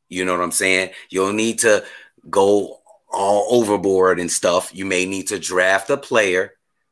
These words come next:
to take a place until he's back. That's it. There is, uh,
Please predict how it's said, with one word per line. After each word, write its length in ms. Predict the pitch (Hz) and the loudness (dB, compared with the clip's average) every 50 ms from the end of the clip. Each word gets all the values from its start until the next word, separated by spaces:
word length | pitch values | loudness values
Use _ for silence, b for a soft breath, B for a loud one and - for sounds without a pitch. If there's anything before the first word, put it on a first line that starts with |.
| _ _ - | _ _ -8
to 120 | - 90 | -6 -2
take 360 | - - - 104 101 92 - 120 | -2 0 0 0 0 0 0 -2
a 160 | 131 143 139 | -2 -2 -4
place 640 | - - 131 120 104 98 104 - - - - - _ _ _ _ _ _ _ _ _ _ _ _ _ - | -4 -2 0 0 0 0 -2 -4 -6 -6 -6 -8 _ _ _ _ _ _ _ _ _ _ _ _ _ -8
until 440 | 92 90 82 - - 117 101 90 82 | -6 -6 -2 -2 0 0 2 0 0
he's 280 | 85 95 90 85 - | -2 -4 -6 -4 -4
back. 500 | - - 82 69 - - - - - _ _ _ _ _ _ _ - | 0 0 0 0 -2 -6 -12 -20 -20 _ _ _ _ _ _ _ -20
That's 640 | 65 67 73 73 76 82 82 80 78 - - - | -20 -20 -20 -14 -10 -6 -6 -4 -4 -4 -4 -4
it. 220 | 85 78 69 60 - _ _ _ _ b b b b b b b b - | -4 -6 -10 -12 -16 _ _ _ _ b b b b b b b b 0
There 200 | 90 87 85 82 | 2 2 2 2
is, 280 | 78 76 - - - - | 0 -2 -4 -6 -6 -10
uh, 100 | 78 | -10